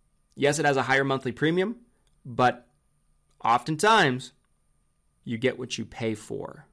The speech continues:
right? And I'm, I'm a big fan of Medicare Advantage as well, but I am very, very bullish right now on the Medicare supplement product. Plan G, Plan N, um, they're so,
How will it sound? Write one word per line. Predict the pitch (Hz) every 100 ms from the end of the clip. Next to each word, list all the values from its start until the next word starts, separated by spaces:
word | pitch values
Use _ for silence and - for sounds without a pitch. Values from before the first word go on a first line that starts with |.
| _ -
right? | 123 107 110
And | 127
I'm, | 123 120
I'm | 123 127
a |
big | 127 143
fan | 151 143
of |
Medicare | 139 131 147
Advantage | 127 127 131
as | 127 123
well, | 147 151 - - _ _ _ _ - -
but | 127 - -
I | 127
am | 123 120 110
very, | 131 147 160 151
very | 131 131 127
bullish | 120 117 113 110
right | 117 107
now | 107 101
on | - 110 104 101 101 _ _ -
the | 107 113
Medicare | 113 107 104 - 101
supplement | - 104 104 101 98 -
product. | - - - - - _ _
Plan | - 113 117
G, | 117 120
Plan | 120 113 113
N, | 120 135 135 135 _ _ _ _ -
um, | 110 107 101 -
they're | 117
so, | - - - 143 143 143